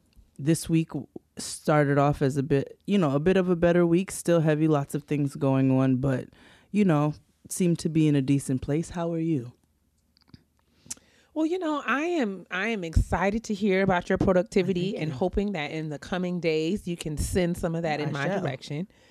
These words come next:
Speaker 2: Um, I am doing well, um, just kind of recovering. I was having an awesome conversation with our good friend Nakia a few minutes ago about, um,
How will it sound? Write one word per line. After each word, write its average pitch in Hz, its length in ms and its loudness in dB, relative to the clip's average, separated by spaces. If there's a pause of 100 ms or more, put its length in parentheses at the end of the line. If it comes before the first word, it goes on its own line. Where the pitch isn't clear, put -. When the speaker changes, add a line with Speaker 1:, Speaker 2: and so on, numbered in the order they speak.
(320)
Speaker 2:
Um, 143 520 -2 (120)
I 196 200 -2
am 254 240 -2
doing 208 520 -4
well, 160 540 0
um, 156 260 -6
just 165 380 -6
kind 170 200 -6
of 151 140 -8
recovering. 160 600 -4
I 151 80 -2
was 165 120 -4
having 175 300 -4
an 165 80 -6
awesome 156 320 -8
conversation 156 680 -8
with 147 320 -10 (440)
our 170 200 -2
good 160 280 -10
friend 170 560 -8
Nakia 165 680 -8
a 156 80 -12
few 156 220 -16
minutes 143 340 -12
ago 139 520 -10
about, 139 540 -6
um, 143 560 -10